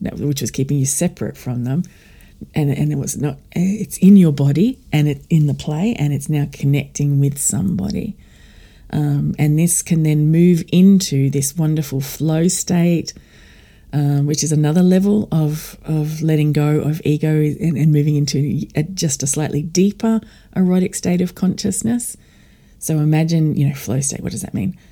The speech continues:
Well, just imagine, you know, a dog in the park running, like, for the pure joy of it without any thought <laughs> whatsoever. <laughs> Just absolutely delighting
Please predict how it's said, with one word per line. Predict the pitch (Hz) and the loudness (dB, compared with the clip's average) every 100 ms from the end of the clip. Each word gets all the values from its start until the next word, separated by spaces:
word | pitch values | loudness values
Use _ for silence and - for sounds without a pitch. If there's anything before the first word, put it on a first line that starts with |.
| - - - - - - | -20 -20 -20 -20 -20 -12
Well, | - - | -8 -4
just | - 175 226 | 0 0 4
imagine, | 208 180 170 143 151 208 - - - _ - _ - - - _ - - | 4 4 2 0 0 -2 -4 -20 -20 _ -20 _ -20 -20 -20 _ -20 0
you | 208 170 | 4 6
know, | 139 | 4
a | 185 | 2
dog | 196 214 156 180 | 2 2 2 0
in | - 170 | 4 4
the | 165 | 2
park | - 220 147 185 - - - | 0 0 2 -2 -8 -18 -2
running, | 196 208 220 208 170 170 240 - - - | 2 4 6 6 6 4 2 0 -12 0
like, | 185 - 170 - - - | 0 0 -6 -14 -18 -14
for | - 208 | -2 2
the | 196 175 - - - | 4 2 -2 -18 -10
pure | - 240 254 233 | -2 2 4 4
joy | 180 185 208 220 | 2 4 4 4
of | 180 | 2
it | 151 | 0
without | 202 190 185 | 0 2 2
any | 208 262 254 | 2 2 0
thought | - 269 226 135 - - - - | 0 2 2 2 -6 -10 -10 -20
<laughs> | - | -8
whatsoever. | - - - - - - 359 - 294 - - 262 - - - | -4 -4 -4 -6 -6 -4 -4 -4 -8 -8 -6 -6 -6 -14 -2
<laughs> | |
Just | 277 - - 311 480 392 - 277 - 311 311 - | -2 -2 -4 -4 -2 -4 2 2 2 0 0 0
absolutely | - 262 226 269 254 240 - 262 | 0 -2 -2 0 0 2 2 0
delighting | 196 214 202 196 190 214 - 127 98 | 0 2 2 2 2 -2 -2 -2 0